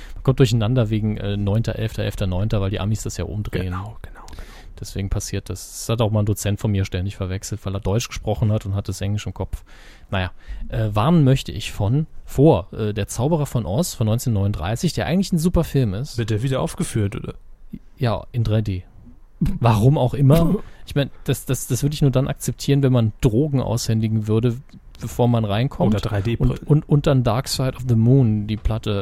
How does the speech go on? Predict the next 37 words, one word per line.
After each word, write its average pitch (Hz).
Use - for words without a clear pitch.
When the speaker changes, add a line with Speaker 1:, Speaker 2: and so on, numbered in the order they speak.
Speaker 1:
laufen 98
würde, 95
weil 104
das 104
soll 110
ein 110
sehr 107
tolles 104
Erlebnis 95
sein. -
Hab 110
ich 120
mir 95
sagen 87
lassen. 101
Und -
dann 101
noch 107
in 104
drei 92
D. 104
Hm, 110
vielleicht -
ist 104
es 101
das 104
wert, 95
keine 95
Ahnung. 120
Speaker 2:
Mhm. 127
Speaker 1:
Ähm, 117
und 139
dann 175
noch 139
eine 147
Warnung, 127
äh, 107